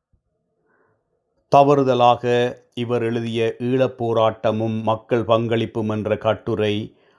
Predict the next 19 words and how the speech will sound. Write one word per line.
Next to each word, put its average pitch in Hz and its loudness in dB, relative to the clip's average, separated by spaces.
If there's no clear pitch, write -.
அன்றைய 117 0
எங்கள் 113 0
பகுதி 110 0
அரசியல் 110 -2
துறை 107 0
பொறுப்பாளர் 104 0
அண்ணன் 110 -4
ரமேஷ் 110 -2
அவர்களின் 104 -2
கைகளில் 104 -2
கிடைக்க, 101 -4
அவரால் 110 4
அடையாளம் 110 -2
காணப்பட்டு 104 -2
போராட்ட 110 2
களத்திலிருந்து 104 -4
விடுவிக்கப்பட்டு 104 -6
அரசியல் 117 0
பிரிவிலே 104 -2